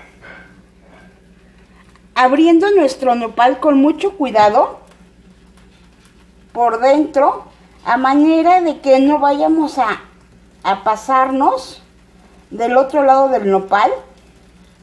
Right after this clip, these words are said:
De esta manera, mira, que vayamos abriéndole,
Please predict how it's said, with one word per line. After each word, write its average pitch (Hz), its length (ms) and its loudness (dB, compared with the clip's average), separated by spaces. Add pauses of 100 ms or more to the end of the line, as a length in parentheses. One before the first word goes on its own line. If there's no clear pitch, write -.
(2250)
De 240 420 0
esta 285 280 -2
manera, 226 400 -2
mira, 175 260 -4
que 233 100 -6
vayamos 285 440 -2
abriéndole, 240 720 -4